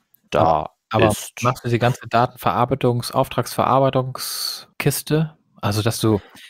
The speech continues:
Speaker 2: dem Kunden quasi offenlegst und sagst, "Wenn du was mit meinen Daten zu tun haben möchtest, bitte unterschreibe hier. Äh, wenn du, ähm, von mir Werbung haben möchtest, bitte unterschreibe dort."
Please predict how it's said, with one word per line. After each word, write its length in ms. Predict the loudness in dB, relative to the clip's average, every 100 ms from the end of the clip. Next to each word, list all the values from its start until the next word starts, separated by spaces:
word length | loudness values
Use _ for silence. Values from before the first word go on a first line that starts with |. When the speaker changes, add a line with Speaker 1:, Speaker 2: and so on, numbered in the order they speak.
| -2
Speaker 2:
dem 160 | 0 0
Kunden 320 | 0 0 0
quasi 340 | 0 0 2 2
offenlegst 680 | 0 0 0 2 2 0 -4
und 120 | 2
sagst, 300 | 2 2 -2
"Wenn 80 | -2
du 140 | 0
was 180 | -2 -4
mit 160 | -4 0
meinen 160 | 2
Daten 260 | 2 0 -2
zu 140 | -12
tun 240 | 0 2 4
haben 140 | 4
möchtest, 420 | 0 -2 -6 -8 -18 -20 -20 _ -4
bitte 180 | -2
unterschreibe 480 | 2 2 2 2 2
hier. 380 | 2 4 4 4 0 -20 -20 _
Äh, 180 | 0 2
wenn 160 | 4 4
du, 260 | 4 2 2
ähm, 300 | 2 2 0
von 160 | 2
mir 120 | 4
Werbung 260 | 4 2 2
haben 120 | 2 2
möchtest, 240 | 0 -2
bitte 160 | -4 0
unterschreibe 480 | 0 2 2 2
dort." 400 | 2 4 4 2